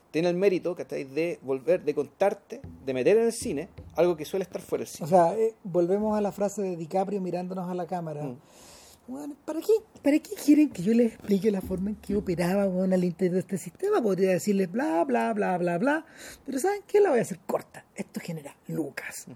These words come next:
Speaker 2: ¿Cachai? Como, ¿te acordás que en el fondo hay
Speaker 1: Sí.
Speaker 2: un momento en que se cansa explicar la weá?
Speaker 1: Claro, dice, "¿Y esta weá, y esto era legal?". "No, <laughs> la concha de tu madre, no, weón, esto no era legal, weón, esto, esta weá que hice no se podía hacer". Pero bueno, ahí en realidad va, esto ya es más bien funcional a la picaresca de la película.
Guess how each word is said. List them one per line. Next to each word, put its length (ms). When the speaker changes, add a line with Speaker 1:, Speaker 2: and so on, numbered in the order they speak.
Speaker 2:
¿Cachai? 420
Como, 200
¿te 80
acordás 300
que 80
en 60
el 60
fondo 180
hay 60
Speaker 1:
Sí. 20
Speaker 2:
un 80
momento 200
en 60
que 100
se 100
cansa 260
explicar 260
la 120
weá? 120
Speaker 1:
Claro, 180
dice, 240
"¿Y 80
esta 200
weá, 140
y 80
esto 180
era 100
legal?". 300
"No, 100
<laughs> 420
la 80
concha 280
de 60
tu 60
madre, 300
no, 80
weón, 180
esto 220
no 80
era 120
legal, 360
weón, 160
esto, 160
esta 240
weá 120
que 100
hice 200
no 100
se 120
podía 240
hacer". 180
Pero 140
bueno, 240
ahí 240
en 100
realidad 420
va, 480
esto 220
ya 140
es 40
más 160
bien 140
funcional 480
a 20
la 80
picaresca 380
de 80
la 60
película. 320